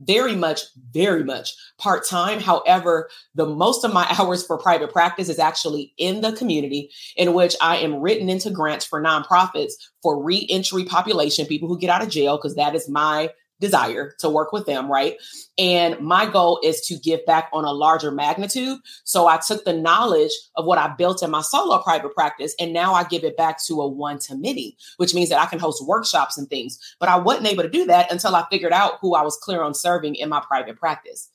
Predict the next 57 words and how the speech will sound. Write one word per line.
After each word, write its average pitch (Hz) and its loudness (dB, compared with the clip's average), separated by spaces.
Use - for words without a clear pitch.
All 135 0
right? 160 0
Put 190 -4
a 185 -4
two 214 -2
in 196 0
the 180 -4
comment 165 -2
box 147 -2
if - -14
that 143 -2
makes 135 -8
sense. - -16
So 175 0
stop 208 2
trying 240 2
to 202 4
jump 190 0
ahead. 190 2
Stop 175 2
trying 190 2
to 165 -2
sprint 185 -2
before 165 -2
you, 160 -4
like, 147 0
crawl. 170 4
You 175 0
know, 165 4
stop 185 2
trying 190 2
to 196 0
have 170 4
all 170 8
these 180 -2
streams 165 -2
of - -4
income 180 0
just 165 -2
so 156 -2
that 151 -2
you 151 -8
can 143 -12
say 151 -4
you 143 -10
have 151 0
them, 202 -2
and 160 -2
then 160 0
none 156 -4
of 147 -6
them 147 -4
are 135 2
mapped 160 -4
out 165 2
with 135 -6
anything - -6